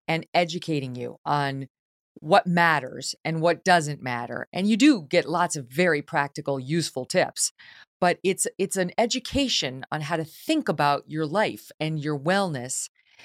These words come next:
And before we get to all that, I think that you set it up beautifully when you started the book with the egg story. And as I listened to the book, 'cause I listened to the audio with you reading it, um, the egg story keeps coming back and it makes sense to me. Can you tell us about that,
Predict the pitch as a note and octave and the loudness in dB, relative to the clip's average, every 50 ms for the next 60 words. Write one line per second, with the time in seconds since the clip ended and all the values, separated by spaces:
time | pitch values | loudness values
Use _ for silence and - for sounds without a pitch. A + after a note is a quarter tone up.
0 | - _ _ _ _ D#3+ E3 E3+ E3 E3 E3 D#3+ - - - F3 - _ _ _ | -20 _ _ _ _ 0 0 2 2 0 0 -2 -4 -8 -12 -16 -16 _ _ _
1 | - D#3+ F#3+ F#3 - - A#3+ B3 B3 C4 A#3 A3 - G3 F3+ D#3 G#3+ G#3 G3+ - | -4 -4 -4 -4 0 4 4 6 6 4 2 -2 -6 -8 0 2 2 2 2 2
2 | - - C3 C3 B2+ C3 C3 B2+ C3 C#3 - _ _ _ _ _ _ _ _ _ | 0 0 0 0 0 -2 -4 -2 -4 -6 -6 _ _ _ _ _ _ _ _ _
3 | D#3+ E3+ - G#3+ G#3 E3 F#3+ D#3 - - F3 F3+ F#3 F3 - A3 G#3+ G3+ G3 F3+ | -6 -4 -4 -4 -2 -2 -4 -6 -6 -6 -4 -4 -2 2 2 2 4 4 2 -2
4 | - - C3 D#3 F3 D#3 D3+ D3 C#3+ C3+ C#3 C#3 C3+ B2+ - D3+ C#3+ D3+ C#3+ C#3 | -2 -6 -6 -4 -2 -2 -2 -4 -6 -8 -6 -8 -8 -4 -2 -2 -2 -2 -2 -4
5 | B2 C#3 - - C#3 C#3 - - - A#2 - - C#3 C3+ C3 C#3 D3 _ _ _ | -4 -4 -4 -4 -6 -4 -4 -4 -4 -4 -6 -8 -8 -6 -8 -10 -12 _ _ _
6 | - D3+ D#3+ D#3 D3 D#3+ D3+ C#3+ C#3 - - - D3 D#3+ F3+ E3+ - F3+ D#3 D#3 | -4 -2 -2 0 0 0 0 0 -2 -6 -10 -6 -4 -2 -2 -2 -2 -4 -4 -2
7 | C#3+ C#3+ C#3 C3 - - B2+ B2 - E3 D3 B2 - - C#3+ C3 C3 C3 - C#3 | 0 -2 -2 -2 -6 -12 -18 -2 0 0 0 0 -2 -8 -10 -10 -8 -8 -8 -8
8 | C3 B2 B2+ B2+ C3+ C#3 C3 B2+ B2+ B2+ B2+ C#3 C#3 C3 C3 C3+ C3+ C#3 C3 B2+ | -6 -4 -2 0 0 0 -2 -4 -8 -10 -10 -12 -12 -10 -10 -8 -6 -6 -6 -8
9 | B2 A#2+ - _ _ _ _ _ _ _ _ - D3 D3 C#3+ C#3 C3+ C3+ C3 B2+ | -10 -10 -14 _ _ _ _ _ _ _ _ -2 0 0 2 0 -2 -4 -8 -10
10 | - _ _ _ _ _ _ - F3+ - E3 F#3+ E3+ - G3 F3 E3 - - F#3 | -14 _ _ _ _ _ _ -4 2 2 2 2 2 -2 -4 -6 -6 -6 -8 -10
11 | - - - E3 D#3+ D3+ D3 D3+ D3+ C#3+ C#3+ C#3+ C#3+ D3 C#3+ - - - D3 C3+ | -6 -4 -4 -4 -2 0 2 0 0 0 -4 -6 -8 -6 -6 -4 -4 -4 -4 -6
12 | - - - C3 B2 - - E3+ D#3+ - F#3+ F#3+ F#3+ F3+ D#3+ E3+ E3 E3 - E3 | -6 -10 -12 -12 -12 -8 -8 -8 -4 -2 0 0 0 0 0 -2 -2 0 2 0
13 | D#3 D3+ | 0 0